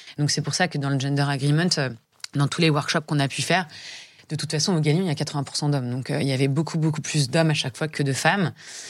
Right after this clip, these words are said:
Donc, on a avancé sur certains sujets. Et je pense que aussi, les hommes nous ont fait avancer. Et en tout cas, nous, on les a ralliés à notre cause. Mais sur certains sujets, ils ont fait aussi qu'on a baissé un peu nos, nos exigences. Parce que l'idée du Galion, c'est de faire consensus. Mais au moins, derrière, il y a eu le, le Parental Act qui a fait bouger les, les choses d'une, d'une manière un peu différente que moi, j'aurais jamais pu porter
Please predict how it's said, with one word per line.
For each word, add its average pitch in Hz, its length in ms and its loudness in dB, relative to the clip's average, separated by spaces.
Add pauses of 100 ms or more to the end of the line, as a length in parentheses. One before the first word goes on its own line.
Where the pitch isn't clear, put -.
(220)
Donc, 147 200 0
on 139 100 -2
a 135 60 2
avancé 143 320 2
sur 151 180 -2
certains 143 260 -2
sujets. - 440 2
Et - 20 0
je - 80 -2
pense 156 140 -2
que - 100 -4
aussi, 156 240 0
les 160 200 4
hommes 175 120 4
nous 143 140 4
ont 135 60 -2
fait 139 340 2
avancer. 151 240 2
Et 151 80 2
en 135 80 0
tout - 100 -10
cas, 156 140 4
nous, 170 100 2
on 160 40 4
les 139 160 4
a 131 60 2
ralliés 139 180 2
à 127 40 -2
notre 131 160 -4
cause. 208 240 2 (480)
Mais 160 80 0
sur 151 160 -2
certains 156 240 0
sujets, 151 240 4
ils 180 100 4
ont 151 60 0
fait 175 160 -2
aussi 160 320 0
qu'on 143 220 0
a 135 80 0
baissé 151 300 2
un 151 100 4
peu 160 100 0
nos, 147 240 4
nos 139 100 2
exigences. 139 640 0 (460)
Parce 143 140 0
que 170 80 2
l'idée 151 200 4
du 143 120 2
Galion, 151 240 4
c'est 151 100 -2
de - 60 -8
faire 147 160 -8
consensus. - 540 -2 (340)
Mais 139 120 0
au 143 100 4
moins, 156 180 4
derrière, 151 300 2
il 160 60 0
y 143 60 0
a - 20 2
eu 135 40 2
le, 131 180 0
le 131 120 0
Parental 131 420 -4
Act 156 400 0
qui 131 100 -4
a - 20 -2
fait 139 120 0
bouger 131 260 2
les, 127 120 0
les 131 120 0
choses 151 220 2
d'une, 127 260 0
d'une 127 180 0
manière 131 280 -2
un 123 60 -2
peu 135 120 -2
différente 156 300 0
que 151 100 -2
moi, 147 80 2
j'aurais 139 180 2
jamais 139 240 2
pu - 140 -10
porter 156 380 -2